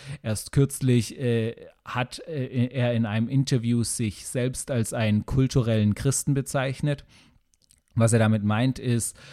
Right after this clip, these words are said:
dass er, äh, natürlich weiterhin nicht glaubt, dass, äh, das Christentum die Wahrheit ist, dass er nicht glaubt, dass Jesus gestorben und auferstanden ist und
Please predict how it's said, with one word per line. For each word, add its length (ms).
dass 240
er, 520
äh, 300
natürlich 640
weiterhin 400
nicht 180
glaubt, 320
dass, 260
äh, 560
das 200
Christentum 800
die 120
Wahrheit 360
ist, 200
dass 120
er 80
nicht 200
glaubt, 240
dass 160
Jesus 420
gestorben 380
und 80
auferstanden 600
ist 240
und 240